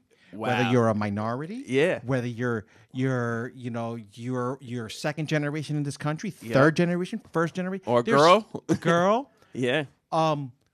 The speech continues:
Speaker 1: blue eyes, green eyes. You'll
Speaker 2: <laughs> Yeah,
Speaker 1: be, you'll
Speaker 2: yeah.
Speaker 1: be surprised.
Speaker 2: Oh, there's tons. There's
Speaker 1: There's
Speaker 2: tons out there.
Speaker 1: tons.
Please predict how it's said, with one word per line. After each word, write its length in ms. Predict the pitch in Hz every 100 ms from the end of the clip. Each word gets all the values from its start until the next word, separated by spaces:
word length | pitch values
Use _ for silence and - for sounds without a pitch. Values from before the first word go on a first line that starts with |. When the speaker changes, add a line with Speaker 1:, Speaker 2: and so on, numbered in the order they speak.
| -
Speaker 1:
blue 300 | 151 214 220
eyes, 380 | 208 214 233
green 300 | 170 170 220
eyes. 340 | 214 214 226 180
You'll 140 | 233
Speaker 2:
<laughs> 40 | 277
Yeah, 80 | 262
Speaker 1:
be, 120 | -
you'll 180 | 254 294
Speaker 2:
yeah. 140 | 311
Speaker 1:
be 60 | 233
surprised. 800 | 269 - - 233 247 254 254 151
Speaker 2:
Oh, 60 |
there's 200 | 180 156
tons. 420 | 160 190 110 87 -
There's 100 | 147
Speaker 1:
There's 140 | 214
Speaker 2:
tons 180 | 165 147
out 140 | 208 208
there. 20 | -
Speaker 1:
tons. 160 | -